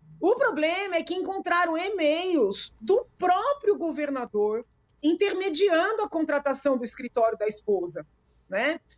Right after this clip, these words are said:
Pra piorar, é, eles mudaram o regime de casamento pouquinho tempo antes da contratação. Talvez ele quisesse ter garantia de que ela, ao receber o dinheiro, não ficaria com o dinheiro só pra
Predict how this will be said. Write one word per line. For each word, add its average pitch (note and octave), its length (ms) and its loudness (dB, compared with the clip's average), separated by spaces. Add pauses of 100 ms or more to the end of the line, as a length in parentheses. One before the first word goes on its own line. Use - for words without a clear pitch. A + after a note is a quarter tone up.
(240)
Pra G4 260 2
piorar, D#4 800 0 (140)
é, C4 340 0
eles F4+ 320 0
mudaram F#4 640 2
o - 20 -2
regime D#4 760 0 (240)
de A#3+ 160 -6
casamento C4+ 920 -2 (160)
pouquinho F4+ 640 2
tempo F#4 460 -2
antes D#4+ 400 0
da C#4 160 -2
contratação. B3+ 1000 -2
Talvez A3+ 320 2
ele D#4+ 160 4
quisesse D4+ 460 0
ter D4 100 -4
garantia C#4 880 -2 (460)
de A3+ 140 -2
que C4+ 200 2
ela, C#4+ 280 4
ao D4 60 4
receber D4 560 2
o C#4+ 60 -4
dinheiro, C#4 440 2
não F4 100 -8
ficaria D#4 420 -2
com D#4 120 -8
o - 20 -4
dinheiro C#4+ 380 2
só C#4+ 180 -4
pra C#4+ 200 -2